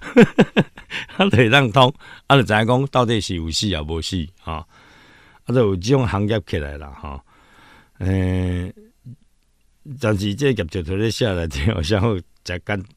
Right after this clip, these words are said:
食，食是毋是会讲哦？因妈妈嘛决定哦，要做一，因哥哥，因有一个大，叶家有一个大表哥啦，吼，啊，去日本，啊，但是呢，也拢无转来，吼，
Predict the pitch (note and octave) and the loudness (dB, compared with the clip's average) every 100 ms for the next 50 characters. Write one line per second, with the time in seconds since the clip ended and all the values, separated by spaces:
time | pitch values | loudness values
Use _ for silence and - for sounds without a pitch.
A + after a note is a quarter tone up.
0 | _ - F#2 - F2+ F#2 E2 E2+ E2 E2+ | _ -8 -8 -8 -10 -8 -6 -6 -6 -6
1 | E2+ G#2 F#2+ D#2+ F2+ G2 G#2 G#2+ F2 C2+ | -6 -4 -4 -6 -4 -2 -2 -2 -4 -8
2 | D2 G#2 - D2 D2+ E2 G2+ - E2+ - | -10 -10 -8 -10 -8 -6 -6 -4 -6 -8
3 | F2 - - - - - A2 D3 B2 A2+ | -16 -18 -20 -20 -12 -4 2 2 2 -4
4 | - _ - A#2+ A#2 F#2 G2+ D3 A#2 - | -4 _ -6 -2 0 0 0 2 0 -2
5 | - E3+ D#3+ C3 D3+ C3+ F#2 F2 - C3 | -6 2 2 4 4 4 0 -4 0 2
6 | F#2+ E2 D2 D2 - F#2 F#2 D#2+ - E2 | 0 -6 -10 -12 -6 -4 -4 -6 -12 -16
7 | D#2 F2 _ _ _ A2 G#2+ G#2 G#2 G2+ | -16 -20 _ _ _ -2 0 0 -2 -4
8 | G2+ - _ _ _ _ _ _ _ _ | -8 -16 _ _ _ _ _ _ _ _
9 | _ _ - B2 F#2 D2+ G#2+ E2+ - G#2+ | _ _ -6 -2 -2 -2 -2 -4 -10 -8
10 | G2 D#2 D#2 D#2 D#2 D#2 D#2 F2 _ - | -6 -6 -8 -10 -10 -10 -12 -14 _ -18
11 | E2 F#2+ G2+ E2 D#2+ F#2 F#2 D2 _ C#3 | -10 -6 -6 -6 -8 -6 -8 -8 _ -20
12 | - D#2 C#2 | -14 -14 -14